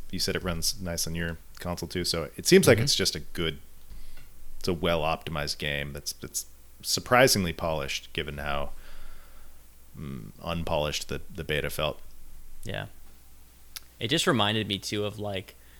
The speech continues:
Speaker 2: fan response to betas is, like, always negative, and the
Speaker 1: Yeah.
Speaker 2: fans are always, like, you know, pseudo game designers, and they, like, always are like, "Oh, blah, blah, blah." Like, "Well, it's a beta, the game's not done. Like, give it some time. Like,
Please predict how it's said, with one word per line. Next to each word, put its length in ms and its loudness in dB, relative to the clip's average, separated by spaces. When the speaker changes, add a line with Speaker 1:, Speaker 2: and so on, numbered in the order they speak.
Speaker 2:
fan 400 4
response 540 0
to 100 0
betas 380 0
is, 120 -4
like, 200 -4
always 380 2
negative, 580 0
and 420 0
the 100 2
Speaker 1:
Yeah. 200 4
Speaker 2:
fans 300 4
are 100 4
always, 260 0
like, 340 -4
you 100 -2
know, 100 0
pseudo 320 6
game 220 4
designers, 680 4
and 100 -6
they, 80 0
like, 280 0
always 300 4
are 40 -4
like, 140 0
"Oh, 380 10
blah, 200 8
blah, 200 2
blah." 100 0
Like, 120 -2
"Well, 180 6
it's 160 0
a 20 -4
beta, 220 4
the 80 0
game's 160 -2
not 120 -4
done. 220 -8
Like, 100 -12
give 140 -8
it 80 -12
some 100 -10
time. 300 -6
Like, 260 -12